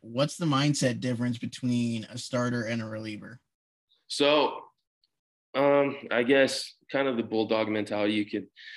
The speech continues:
Speaker 2: starter, you, you don't have to throw as hard as you can the very first inning,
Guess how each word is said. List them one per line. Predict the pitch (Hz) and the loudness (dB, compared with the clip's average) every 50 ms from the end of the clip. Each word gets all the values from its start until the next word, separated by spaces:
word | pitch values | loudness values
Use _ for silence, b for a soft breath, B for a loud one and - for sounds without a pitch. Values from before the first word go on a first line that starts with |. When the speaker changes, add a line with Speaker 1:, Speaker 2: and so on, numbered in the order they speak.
| B B B B B B B | B B B B B B B
Speaker 2:
starter, | B - - 156 156 160 156 160 156 | B 0 2 4 6 6 8 8 6
you, | 147 135 139 131 - _ _ _ | 6 4 0 -6 -8 _ _ _
you | - 143 147 | 2 2 4
don't | 156 151 135 | 4 4 2
have | 135 135 127 - | 0 -2 -2 -4
to | - 113 | -6 -10
throw | - 117 127 120 117 113 | -4 0 2 4 4 4
as | 113 110 | 2 2
hard | 113 110 104 104 | 0 -2 -2 -2
as | 101 98 | -4 -6
you | 101 - | -8 -6
can | - 98 95 95 | -4 -4 -4 -4
the | 92 87 | -6 -6
very | 95 90 82 80 - | -6 -8 -8 -8 -12
first | - 85 - - 92 | -14 -16 -12 -10 -10
inning, | 92 90 87 90 98 | -10 -10 -10 -12 -14